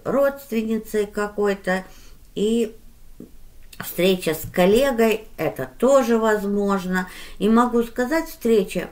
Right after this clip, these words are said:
приятная, и вы получите от неё удовольствие. Знаете, вот по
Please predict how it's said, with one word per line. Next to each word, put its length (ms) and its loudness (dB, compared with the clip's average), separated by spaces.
приятная, 800 2
и 300 -2
вы 380 0
получите 720 2
от 160 -2
неё 540 0
удовольствие. 880 -2
Знаете, 380 -2
вот 200 -4
по 440 2